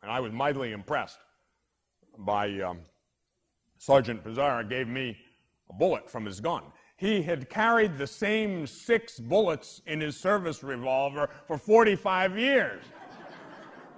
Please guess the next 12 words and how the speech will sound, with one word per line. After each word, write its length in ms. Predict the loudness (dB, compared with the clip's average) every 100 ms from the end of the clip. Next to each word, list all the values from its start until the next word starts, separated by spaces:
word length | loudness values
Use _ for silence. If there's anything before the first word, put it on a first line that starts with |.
| -20 -20 -20 -20 -20 -20 -20 -20 _ -20 _ _ _ -20 -20 -2
They 160 | 2
looked 380 | 6 6 4 4
old. 540 | 4 4 2 -4 -12 -20 -20 -18 -14 -12 -10 -10 -12 -12 -12 -12 -14 -6 6
Old 460 | 10 12 12 8
thirty-eight 800 | 6 8 8 6 6 6 4 0
special 580 | -4 6 6 6 2 2 -2 4
bullets. 440 | 8 10 8 2
They 120 | 2
were 160 | 4 2
corroded. 840 | 2 2 6 8 8 8 4 0 -10 -18 -20 -20 -20 -20 -20 -20 -20 -20 -20 -20 -20 -20 _ _ _ _ _ _
Same 400 | 0 4 4 6
bullets 640 | 10 12 12 10 0 -18